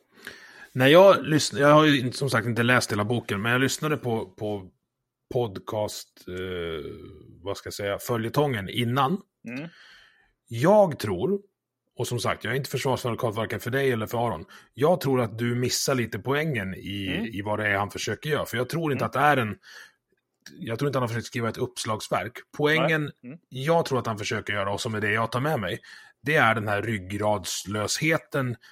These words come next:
Speaker 1: som, ett, att vi var neutral på tyskarnas sida ett tag och sen på, eh, jänkarnas sida när, när det svängde.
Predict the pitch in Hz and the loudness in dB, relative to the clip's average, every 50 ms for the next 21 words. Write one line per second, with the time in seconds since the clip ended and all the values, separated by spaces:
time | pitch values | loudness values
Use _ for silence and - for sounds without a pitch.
0 | - _ _ _ _ - - - 127 107 107 107 - - 120 117 - - 147 120 | -20 _ _ _ _ -8 -6 -4 -4 -4 -6 -6 -6 -4 -4 -2 2 2 2 2
1 | - - _ - - - _ _ _ _ _ _ _ _ _ _ _ _ _ - | 0 -6 _ -18 -18 -18 _ _ _ _ _ _ _ _ _ _ _ _ _ 0
2 | 123 117 - 110 110 110 113 110 110 107 98 - 113 107 107 101 98 95 - - | 0 0 2 0 0 0 0 0 -2 -4 -4 -2 -2 -2 0 -2 -4 -6 -10 -10
3 | - 98 92 - 113 - - - 131 135 131 - - 131 117 120 117 110 - - | -8 -8 -6 -4 -4 -4 -2 -2 -2 -2 -2 0 0 0 0 0 -2 -2 -2 -4
4 | 117 113 110 101 101 104 - 113 107 101 101 98 - - 92 95 95 90 78 - | -4 -4 -4 -4 -6 -6 -4 -4 -4 -4 -6 -8 -6 -6 -4 -4 -4 -6 -8 -8
5 | 87 90 92 95 92 - - 95 95 - - - - - - - - - - - | -10 -12 -12 -12 -12 -12 -12 -12 -12 -10 -10 -12 -12 -12 -10 -10 -10 -10 -12 -14
6 | - 92 107 107 98 90 - 107 101 101 - - 90 82 87 85 85 82 85 85 | -12 -8 -6 -6 -6 -4 -4 -6 -4 -4 -6 -6 -4 -4 -4 -4 -4 -4 -4 -4
7 | 82 78 82 92 92 87 90 85 - 98 92 85 87 98 107 98 - | -4 -6 -6 -6 -6 -4 -6 -6 -6 -6 -6 -4 -4 -6 -6 -8 -8